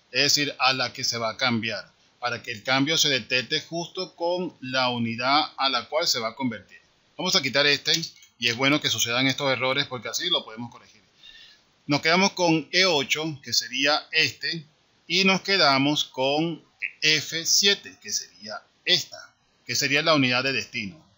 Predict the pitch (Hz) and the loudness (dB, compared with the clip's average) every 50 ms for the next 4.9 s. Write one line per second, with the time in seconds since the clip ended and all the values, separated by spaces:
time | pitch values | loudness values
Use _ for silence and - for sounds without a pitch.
0 | _ - 143 156 175 185 185 165 - 151 143 135 131 131 - - - _ - 127 | _ -4 0 2 4 4 4 4 2 2 4 4 2 2 -2 -6 -10 _ -8 -6
1 | 120 113 117 107 - 123 107 110 156 151 131 117 117 123 120 - - - - _ | -4 -4 -6 -8 -10 -10 0 2 4 4 4 4 2 0 -4 -4 -6 -8 -12 _
2 | _ _ _ _ _ _ _ _ _ 98 95 110 156 175 156 139 - - - - | _ _ _ _ _ _ _ _ _ -16 -6 0 2 4 4 4 2 -4 -10 -20
3 | _ - - - - - _ _ _ _ _ _ _ - - - - - _ _ | _ -20 -20 -20 -20 -20 _ _ _ _ _ _ _ -4 -4 -4 -8 -16 _ _
4 | _ _ _ _ _ _ 127 131 123 117 135 143 131 - - - - | _ _ _ _ _ _ 0 0 2 2 2 0 0 0 -4 -12 -16